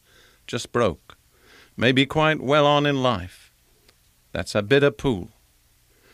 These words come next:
Or you may have a health breakdown, a physical breakdown, or worse still, a mental or emotional breakdown.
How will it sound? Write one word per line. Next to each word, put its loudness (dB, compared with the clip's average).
Or 4
you -4
may 0
have 0
a 2
health -2
breakdown, -4
a -16
physical 0
breakdown, 0
or -2
worse 2
still, -4
a -2
mental -2
or -4
emotional -4
breakdown. -6